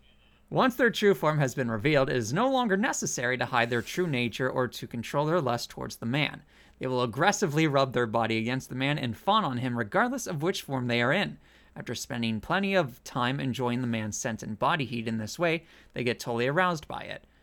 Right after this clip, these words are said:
While their body is hot, they have sex with the man and indulge in the taste of spirit energy and pleasure. Nekomata are often misconceived as being, quote,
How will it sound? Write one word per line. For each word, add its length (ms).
While 160
their 140
body 380
is 160
hot, 300
they 140
have 200
sex 380
with 120
the 60
man 240
and 120
indulge 460
in 180
the 80
taste 360
of 120
spirit 340
energy 400
and 180
pleasure. 420
Nekomata 640
are 180
often 360
misconceived 720
as 340
being, 460
quote, 340